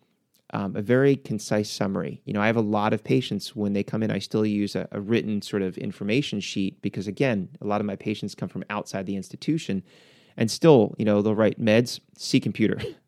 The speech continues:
<laughs> surgeries, see computer. Okay, but you're not from here. I don't have access to your computer. So what I tell people is, you know, create a document. If you're on the cloud, like Google, you can get a cre-, Google document. You can get it on your phone, your tablet, your, you know, but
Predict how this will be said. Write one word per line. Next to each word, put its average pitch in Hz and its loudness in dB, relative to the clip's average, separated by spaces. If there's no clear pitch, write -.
<laughs> - -20
surgeries, 107 4
see - -2
computer. - -4
Okay, 107 -8
but 113 0
you're 113 0
not 117 0
from 131 -2
here. 92 -6
I 110 0
don't 120 0
have 117 0
access 113 -4
to - -8
your 104 -2
computer. - -10
So - -6
what 110 0
I 117 2
tell 156 2
people 113 -2
is, 98 -2
you 110 -2
know, 101 0
create 123 0
a 151 0
document. 104 -2
If - -16
you're 110 -2
on 107 0
the 107 -4
cloud, 101 0
like 95 -6
Google, 107 4
you 101 -2
can 92 -10
get 98 -6
a - -6
cre-, - -12
Google 107 -4
document. 98 -2
You - -10
can 92 -8
get 104 2
it 101 2
on 95 -2
your 90 -6
phone, 117 -4
your 101 -6
tablet, - -4
your, - -10
you - -6
know, 101 0
but 90 -2